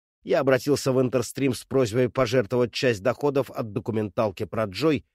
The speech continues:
на её поиски. Я обязан был её найти, пускай и мёртвую. Хотя бы для того, чтобы успокоиться. Они сказали, что такие расходы не вписываются в их бюджет.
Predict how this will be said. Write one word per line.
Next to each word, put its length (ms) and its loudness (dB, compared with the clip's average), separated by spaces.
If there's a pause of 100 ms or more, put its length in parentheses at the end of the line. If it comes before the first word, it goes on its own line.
(120)
на 120 0
её 240 4
поиски. 580 -2 (760)
Я 260 -4
обязан 480 0
был 160 -6
её 140 -8
найти, 420 -10 (340)
пускай 400 2
и 40 4
мёртвую. 520 0 (680)
Хотя 380 0
бы 140 2
для 200 2
того, 500 -2
чтобы 360 -2
успокоиться. 840 -2 (560)
Они 220 2
сказали, 460 0
что 180 -6
такие 320 0
расходы 460 0
не 120 2
вписываются 720 -2
в 100 -2
их 100 -8
бюджет. 480 -6